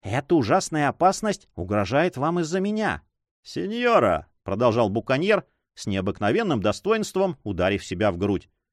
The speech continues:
"Вы находитесь под охраной моей чести, и, клянусь богом, пока я жив, никто не осмелится коснуться вас пальцем.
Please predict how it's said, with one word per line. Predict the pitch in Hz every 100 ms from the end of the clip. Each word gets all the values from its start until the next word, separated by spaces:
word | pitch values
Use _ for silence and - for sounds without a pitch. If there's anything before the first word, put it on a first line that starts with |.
| _
"Вы | 104 190
находитесь | 214 240 247 233 233 -
под | 180 165
охраной | - 269 233 220
моей | 208 208 214 208
чести, | - 240 - 101
и, | 78 80
клянусь | - 120 151 208 170
богом, | 151 233 190 107 76 -
пока | 117 - 202
я | 185 143
жив, | 208 208 - _ -
никто | 95 92 - 208
не | 185
осмелится | 127 - 202 214 - 147
коснуться | - 185 - 214 - 147 147
вас | 185 -
пальцем. | 208 117 - 69